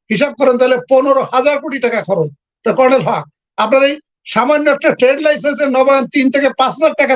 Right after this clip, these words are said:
লাগে, আর আপনি সেখানে পনেরো হাজার টাকা খরচ করলেন, আর আপনি অন্য লোকের দুর্নীতি এবং অনিয়ম আপনি ওই যে বরদাস্ত করবেন না এবং আপনি তাদের সাজার ব্যবস্থা করবেন। এটা হচ্ছে চোরের মুখে বা ভূতের মুখে রাম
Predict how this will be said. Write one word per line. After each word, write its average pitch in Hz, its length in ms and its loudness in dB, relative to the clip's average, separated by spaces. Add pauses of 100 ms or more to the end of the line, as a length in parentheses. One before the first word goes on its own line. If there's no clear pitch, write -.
লাগে, 214 200 -4 (340)
আর 208 140 0
আপনি 240 200 0
সেখানে 269 200 2 (120)
পনেরো 277 320 2
হাজার 262 240 2
টাকা 247 120 0 (100)
খরচ 262 180 2 (100)
করলেন, 220 240 -2 (340)
আর 202 140 0 (140)
আপনি 240 180 0 (220)
অন্য 254 200 2 (120)
লোকের 240 260 2 (140)
দুর্নীতি 240 440 2
এবং 233 140 2 (180)
অনিয়ম 220 340 2 (440)
আপনি 214 300 0 (320)
ওই 196 80 -2
যে 220 140 -2
বরদাস্ত 233 380 0 (200)
করবেন 226 340 2
না 277 140 -4
এবং 226 120 0 (100)
আপনি 202 200 -6
তাদের 208 200 4 (320)
সাজার 214 340 0
ব্যবস্থা 185 380 -2
করবেন। 143 260 -6 (340)
এটা 208 220 0
হচ্ছে 240 180 2 (220)
চোরের 247 400 4
মুখে 269 260 -2
বা 247 80 2 (120)
ভূতের 262 400 2
মুখে 233 180 -2 (120)
রাম 208 160 0